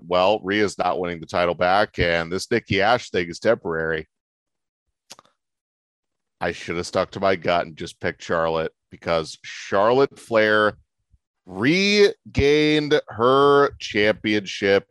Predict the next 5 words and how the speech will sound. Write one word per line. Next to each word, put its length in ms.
as 180
she 240
defeated 680
Nikki 360
Ash 600